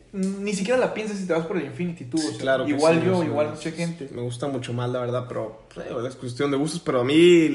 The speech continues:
Speaker 2: la verdad, Maserati no se me da muy bien, menos ahorita, eh, que está, no me gusta mucho la marca.
Speaker 1: Y moviendo ya a las noticias viejas,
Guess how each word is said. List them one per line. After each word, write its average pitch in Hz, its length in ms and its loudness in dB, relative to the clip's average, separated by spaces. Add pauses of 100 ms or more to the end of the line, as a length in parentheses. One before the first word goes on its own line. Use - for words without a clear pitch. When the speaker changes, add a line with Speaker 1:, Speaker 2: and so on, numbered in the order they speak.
Speaker 2:
la 131 100 2
verdad, 143 160 6
Maserati 160 380 4
no 156 100 2
se 160 80 -2
me 156 80 0
da 131 80 -2
muy 139 200 -2
bien, 117 380 -4
menos 131 240 -6
ahorita, 117 380 -4
eh, 120 80 -8
que - 80 -14
está, 123 500 -4 (280)
no 165 80 2
me 180 80 6
gusta 165 200 2
mucho 127 240 -4
la 120 80 -4
marca. - 280 -12 (180)
Speaker 1:
Y 165 80 -4
moviendo 175 340 0
ya 185 300 0
a 180 100 0
las 165 220 0
noticias 165 560 -4
viejas, 165 640 -4